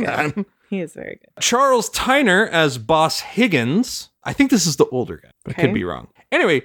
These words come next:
Speaker 2: we've talked about him before in both Harold and Maude and Planes, Trains, and Automobiles.
Speaker 1: Okay.
Speaker 2: Ralph White as Alibi. I'm not sure which one this is, but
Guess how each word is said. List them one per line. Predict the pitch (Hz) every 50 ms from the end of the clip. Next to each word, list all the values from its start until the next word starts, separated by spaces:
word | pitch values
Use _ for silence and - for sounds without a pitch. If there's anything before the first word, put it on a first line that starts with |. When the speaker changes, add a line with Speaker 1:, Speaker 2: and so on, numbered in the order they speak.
| _ _
Speaker 2:
we've | - 330 453 -
talked | - 339 415 392 311
about | 277 214 185
him | 151 170 165
before | 151 151 - - 151 151 151 147 -
in | 175 170
both | 170 170 180 175 -
Harold | - - 214 233 262 269 254
and | 233 208
Maude | 190 190 202 214 202 -
and | 165 214 302 311 269 -
Planes, | - 233 220 226 233 -
Trains, | - - 233 247 233 -
and | 240
Automobiles. | 254 302 330 240 135 123 107 101 62 - - - _ _ _ -
Speaker 1:
Okay. | 190 180 185 175 165 202 269 285 _ _ _ _ -
Speaker 2:
Ralph | 139 131 160 202 240 269 262 - 220
White | 214 214 220 247 302 320 - -
as | - 190 175 147 - - -
Alibi. | 151 190 254 294 285 226 151 123 127 113 107 104 107 123 175 202 196 _ _ _ _ _
I'm | - - 151 160
not | 180 220 247 262 -
sure | - - 240 226
which | 196 180 196 185 - 170
one | 165 160 160 151 139
this | 131 123 - -
is, | 147 139 135 117 117 110 -
but | - _ - 262 262 220 175 156 139 -